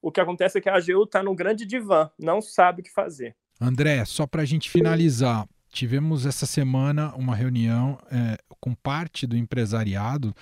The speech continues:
Speaker 2: não representa o pib brasileiro, mas parte desse pib brasileiro,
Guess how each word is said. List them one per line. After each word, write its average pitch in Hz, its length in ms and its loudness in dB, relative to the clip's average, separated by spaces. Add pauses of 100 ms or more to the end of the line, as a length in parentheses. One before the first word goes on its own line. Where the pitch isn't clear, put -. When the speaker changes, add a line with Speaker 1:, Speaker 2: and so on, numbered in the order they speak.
(320)
Speaker 2:
não 110 100 2
representa 127 720 0
o 110 80 -4
pib 131 440 -2
brasileiro, 107 520 0
mas 113 200 -2
parte 139 460 -4
desse 101 240 -8
pib 107 240 -4
brasileiro, 131 580 0